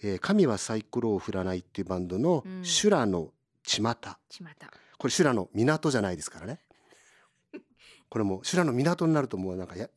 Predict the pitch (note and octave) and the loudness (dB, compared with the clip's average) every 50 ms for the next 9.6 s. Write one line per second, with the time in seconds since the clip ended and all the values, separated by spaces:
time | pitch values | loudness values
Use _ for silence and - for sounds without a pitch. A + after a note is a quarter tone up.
0 | - - _ - - D#3 D#3+ D#3+ D3+ C#3 C#3 C3+ - B2+ - - A2+ G#2+ G#2 E2 | -20 -20 _ -10 -4 0 2 2 4 4 2 2 0 -4 -6 -6 -8 -10 -10 -12
1 | - - - F#3 F3+ F#3 E3+ E3+ E3+ F#3+ A#3 E4 F4 - - F4+ - - F#4 - | -12 -16 -18 -18 -16 -16 -14 -12 -10 -8 -6 -6 -6 -6 -6 -6 -6 -6 -6 -8
2 | - - - A#3 B3 B3+ B3 C4 - C#4+ C4+ B3 G3 F#3+ F3+ F3+ E3+ E3+ F3 E3+ | -6 -4 -2 0 0 0 0 -2 -4 -4 -2 -2 -2 -2 -2 -2 -4 -4 -4 -6
3 | D#3+ D#3+ C3+ F#2 G#2+ A2+ D#3 - - - E3 E4 E4 - - F3+ - - F4 E4 | -8 -8 -10 -10 -6 -4 -2 0 0 2 4 4 4 4 2 0 2 2 0 0
4 | - - - D#4+ - - - G3 G3 F#3 F3 F3 F3 F3 - - E3 E3+ D#3 D#3+ | 2 0 0 0 0 -2 0 2 4 4 4 2 0 -2 -2 0 2 2 2 2
5 | D#3 D#3 D3+ - - F3 G3 F#3+ G3 F#3+ - G#3+ G#3 F#3+ F#3+ F#3 G#3 G3 - G#3 | 0 -2 -4 -2 0 0 2 2 0 -4 -4 -2 -2 -2 -2 -2 -4 -2 0 0
6 | G#3 G3+ G3 G3+ G3+ G#3 G#3+ A3 G#3 G3 F#3+ F3 D#3 D3+ C#3+ C#3+ C#3 D3 C3 B2 | 0 2 2 0 0 -2 -2 0 0 0 0 2 2 2 4 2 2 2 0 0
7 | C3+ A#2 G2+ A2 - - A#2 A#2 A#2+ - _ G#2+ A2 G#2+ G2+ G2 G2 - - _ | 0 0 0 -2 -4 -4 -4 -4 -4 -6 _ -6 -4 -4 -2 -4 -4 -8 -12 _
8 | - - - - - D5+ B3 - - - F#3 - D3+ C3 - C#3 B2+ C3 B2+ - | -20 -20 -12 -8 -2 -2 -2 -2 0 -2 -4 -4 -4 -4 -2 0 0 0 -2 -4
9 | - G2+ G2 F#2 F2+ F#2+ - - A#2 D3 E3 E3 | -10 -14 -14 -12 -12 -14 -10 -4 -2 0 0 -2